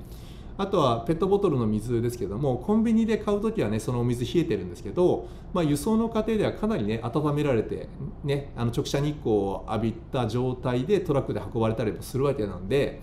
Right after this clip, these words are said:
まあ、そもそもはですね、温められていると。で、まあ、南国であればあるほどね、輸送されたばかりのペットボトルを触ってみると分かると思うんですが、もうほとんど中お湯なんですね。だから、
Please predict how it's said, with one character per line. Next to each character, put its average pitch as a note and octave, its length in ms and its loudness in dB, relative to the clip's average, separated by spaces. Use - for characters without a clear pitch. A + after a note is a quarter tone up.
ま F3 160 2
あ、 F3 60 0
そ G3 160 0
も G3 100 2
そ F#3 140 0
も D3+ 140 2
は C#3+ 100 0
で A2 80 0
す - 100 -4
ね、 A2+ 300 0
温 C3 340 2
め B2+ 80 2
ら B2+ 100 0
れ A2+ 60 2
て - 80 -6
い E2 60 -6
る E2+ 80 -10
と。 F2+ 160 -10
で、 C#3+ 520 4
ま F3 300 2
あ、 - 40 0
南 D#3+ 220 2
国 D#3+ 160 2
で E3 80 4
あ D#3+ 80 6
れ C#3 100 2
ば A2+ 160 0
あ A2+ 80 0
る A#2 80 -2
ほ G#2 100 -2
ど F#2+ 200 0
ね、 C3 260 -2
輸 B2 80 -2
送 D#3+ 200 4
さ D#3 140 2
れ D3+ 60 2
た D3 140 0
ば D3 160 2
か C3+ 100 0
り G#2+ 80 2
の G2+ 140 -2
ペ A2 100 0
ッ G#2 80 2
ト - 80 2
ボ C3 140 2
ト B2+ 120 2
ル G2 140 0
を F#2+ 80 -4
触 A2 200 2
っ - 40 -6
て - 60 -2
み A#2+ 80 2
る F#2+ 40 -6
と G2 60 -4
分 G2+ 100 -2
か C3+ 100 0
る A#2 40 2
と G2+ 60 -2
思 F2+ 100 -4
う - 20 -10
ん - 20 -10
で - 40 -12
す A2+ 60 -8
が、 A2+ 80 -2
も G#2+ 80 2
う - 20 0
ほ C3 80 0
と G3+ 80 2
ん E3+ 60 4
ど G#2 100 4
中 A#2+ 240 0
お G#2+ 160 2
湯 D#3+ 140 6
な E3 100 2
ん B2 80 0
で F2 80 -8
す - 80 -10
ね。 D3 260 -2
だ E3+ 80 -2
か D#3 120 0
ら、 C#3 260 -2